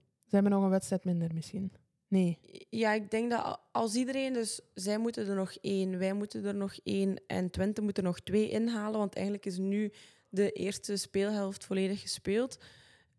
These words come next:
Speaker 2: Ehm, alleen moeten wij dit weekend nog een wedstrijd inhalen, omdat wij tegen A Z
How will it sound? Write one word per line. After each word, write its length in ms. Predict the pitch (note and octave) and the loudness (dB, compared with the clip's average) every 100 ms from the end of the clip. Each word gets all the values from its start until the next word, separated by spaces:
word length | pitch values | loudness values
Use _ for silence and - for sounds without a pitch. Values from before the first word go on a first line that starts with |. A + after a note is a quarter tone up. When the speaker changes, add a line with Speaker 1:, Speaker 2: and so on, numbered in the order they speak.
| _ - | _ -10
Speaker 2:
Ehm, 880 | - F3+ F3+ F3 F3 F3 F3 E3+ - _ _ | -2 0 0 -2 -2 -4 -4 -6 -10 _ _
alleen 260 | - F#3+ G3 | -2 0 0
moeten 220 | G3 G3 | 0 0
wij 160 | F#3 | -2
dit 200 | E3+ F#3 | -2 -4
weekend 320 | G3 G3 G3+ G3 | -6 -6 -6 -4
nog 140 | G3 | -2
een 60 | F#3+ | -2
wedstrijd 320 | F#3+ - F#3+ | -2 -4 -4
inhalen, 420 | G3 G#3+ G#3+ A3+ | -4 -4 -4 -4
omdat 280 | G#3+ G3 F#3+ | -4 -4 -4
wij 120 | F#3+ | -4
tegen 300 | F#3 G3 F#3+ | -4 -2 -2
A 120 | F#3+ | -4
Z 180 | F3+ G#3 | -4 -4